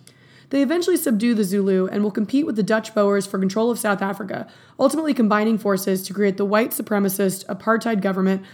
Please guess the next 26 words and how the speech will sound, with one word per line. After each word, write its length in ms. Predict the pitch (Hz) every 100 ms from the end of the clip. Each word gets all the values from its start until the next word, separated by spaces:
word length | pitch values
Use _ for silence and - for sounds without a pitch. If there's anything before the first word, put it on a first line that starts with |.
| - -
that 120 | 233
lasts 280 | 247 277 254
in 60 |
South 220 | 226 214
Africa 300 | 208 202 220
until 240 | 226 190 202
nineteen 520 | 185 196 226 226 208
ninety-one. 680 | 202 190 196 220 185 - 202 _ _ _ _ _ _ _ _ _ _ _ _ _ _
Also, 400 | 233 233 262 262
if 180 | 247 226
you 120 | 233
have 200 | 202 226
a 60 | 226
dad, 420 | 208 214 226 226
he 120 | 202
probably 360 | 190 208 208 208
loves 260 | 196 190 175
the 80 |
movie 240 | 190 190 185
Zulu. 440 | 185 185 - 196 - -
I 120 | 208
know 80 | 185
mine 220 | 190 180
does. 300 | 175 170 -
Hey, 120 | 254 196
Dad. 200 | 185